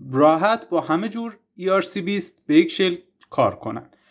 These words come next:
توجه کنید که همینجا خیلی ساده فرق توکن و کوین رو هم می‌تونیم داشته باشیم. توکن ها روی یک بلاکچین دیگه تعریف می‌شن و کوین ها خودشون بلاکچین مستقل دارن. در حال حاضر صدها توکن معتبر ای آر سی بیست روی اتریوم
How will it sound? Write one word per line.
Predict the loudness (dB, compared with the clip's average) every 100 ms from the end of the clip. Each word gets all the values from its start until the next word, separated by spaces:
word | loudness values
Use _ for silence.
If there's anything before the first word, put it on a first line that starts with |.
| _ _ _ -2
توجه | 2 2 2
کنید | -2 -2
که | -4
همینجا | -2 0 -2 -2 -2
خیلی | -2 -4
ساده | 0 2 2 2
فرق | 2 2 2
توکن | -4 -2 0
و | 0
کوین | 0 -2 2
رو |
هم | 2 0
می‌تونیم | -4 -6 -4 -2
داشته | -2 -2
باشیم. | -6 -6 -10
توکن | -6 0 2
ها | 4 2
روی | 4 4
یک | 4 0 -4
بلاکچین | -4 -2 -2 0 0
دیگه | 0 -4
تعریف | 0 0 0
می‌شن | -6 -4 -2
و | -2
کوین | -2 -2 0
ها | 0
خودشون | 0 -4 -2 -6 -6 _ _
بلاکچین | -2 0 0 2 2
مستقل | 2 -2 -6 -8 -10
دارن. | -14 -20 _ _ _ _ _ _ _ 0
در | 4
حال | 4 4
حاضر | 2 0 -4
صدها | -2 -2 -2 -2 -4
توکن | -4 -4 -4
معتبر | -2 -2 0 2 4
ای | 2 2
آر | 0
سی | 0 -4
بیست | -4
روی | -6 -2 -2 -2
اتریوم | -4 -2 -2 0 0